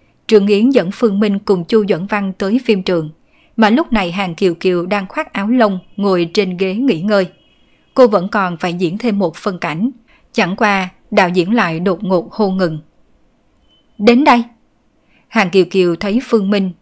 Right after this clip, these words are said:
chỉ chỉ cái ghế nhỏ bên cạnh, Phương Minh không khách khí trực tiếp đặt mông ngồi.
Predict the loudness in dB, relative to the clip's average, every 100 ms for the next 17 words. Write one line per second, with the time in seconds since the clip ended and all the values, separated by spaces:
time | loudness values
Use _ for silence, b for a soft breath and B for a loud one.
0 | 0 2 2 0 -2 -2 -2 0 0 -2
1 | 0 0 0 -2 -4 -6 -12 _ _ -4
2 | 0 2 0 -2 -4 -6 -6 -8 -4 -2
3 | -2 -2 -4 -4 -4 -6 -6 -6 -4 -4
4 | -2 -2 -2